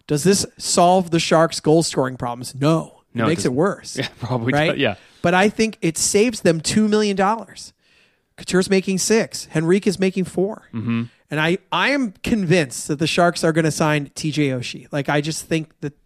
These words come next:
Speaker 2: That just makes
Speaker 1: that's,
Speaker 2: sense.
Speaker 1: that makes sense. I think they're gonna try. And so if the Sharks now have two more million dollars to go towards T J Oshie.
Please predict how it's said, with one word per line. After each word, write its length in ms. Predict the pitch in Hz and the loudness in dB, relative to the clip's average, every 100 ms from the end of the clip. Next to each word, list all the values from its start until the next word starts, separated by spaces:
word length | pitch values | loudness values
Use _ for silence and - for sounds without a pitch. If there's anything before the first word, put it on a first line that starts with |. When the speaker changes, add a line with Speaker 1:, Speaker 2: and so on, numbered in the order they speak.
| _ | _
Speaker 2:
That 220 | 143 117 107 | -8 -6 -6
just 180 | 113 113 | -8 -4
makes 120 | 156 | -2
Speaker 1:
that's, 140 | 156 | -2
Speaker 2:
sense. 220 | 92 - | -6 -6
Speaker 1:
that 260 | - 175 - - | -4 -4 -6 -4
makes 240 | 165 143 | -4 -2
sense. 340 | - 196 202 - | 0 0 0 -4
I 80 | 147 | -4
think 180 | 151 143 | -2 -2
they're 140 | 151 | -2
gonna 160 | 143 127 | -2 -6
try. 560 | - 160 175 196 214 _ _ _ _ _ _ _ _ _ | 0 2 2 0 -4 _ _ _ _ _ _ _ _ _
And 280 | 165 170 - | 0 0 -2
so 140 | 185 | 0
if 100 | 170 - _ _ | 0 -4 _ _
the 180 | 165 160 | -6 -4
Sharks 380 | - 214 208 - | 2 2 2 0
now 160 | 185 | 0
have 160 | 180 156 | 0 -2
two 280 | - 233 247 | -2 0 2
more 260 | 233 233 220 | 4 2 4
million 320 | 202 196 180 | 2 0 2
dollars 400 | 170 170 156 - | 4 4 2 0
to 100 | 151 | 0
go 220 | 160 160 | 4 4
towards 540 | - 165 147 147 - | 4 4 4 4 -2
T 160 | - 156 | -2 0
J 160 | 151 151 | 2 2
Oshie. 460 | 135 127 - 156 | 2 -2 -10 -16